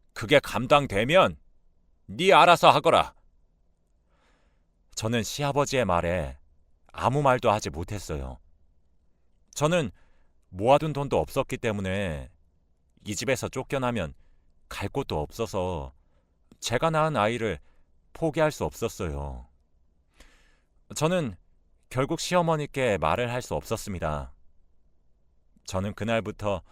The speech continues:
집에서 나갈 날만을 기다리며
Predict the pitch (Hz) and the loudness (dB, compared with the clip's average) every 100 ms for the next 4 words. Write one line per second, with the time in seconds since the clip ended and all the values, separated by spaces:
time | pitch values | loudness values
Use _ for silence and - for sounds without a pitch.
0 | - _ _ _ - - 131 143 110 85 | -20 _ _ _ -8 -2 -2 -2 -2 -2
1 | 120 123 110 104 101 101 85 - 95 92 | -2 -2 -2 -2 -4 -6 -8 -2 -2 0
2 | 87 78 | -4 -6